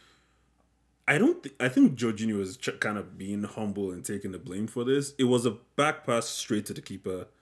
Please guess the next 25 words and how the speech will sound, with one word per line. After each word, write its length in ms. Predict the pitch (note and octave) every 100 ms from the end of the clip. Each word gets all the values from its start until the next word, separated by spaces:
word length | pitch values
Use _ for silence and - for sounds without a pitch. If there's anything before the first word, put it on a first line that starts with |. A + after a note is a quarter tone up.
| _ _ - - _ _ _
He 160 | C3 C3+
got 260 | C3 D#3 -
the 80 |
ball. 440 | G2 D3 D3+ - - _ _ _ _ _ _ -
He, 300 | C#3 D#3+ -
he 200 | C3 C#3
held 220 | E3 F#3+
the 40 | C3+
ball 240 | C3 B2+
too 240 | A2+ A#2
long 260 | A2+ A2+ G#2+
and 120 | G2
they 60 | G2
took 200 | - A2
it 80 | G#2+
from 240 | G#2 G#2
him 200 | G#2 G#2 _ _
and 140 | B2+ A2+
he 100 | A2+
fouled. 300 | - C3 C#3
You 80 |
know 80 | E3
what 80 | E3
I 80 | G#2
mean? 380 | F#2+ D#3+ C4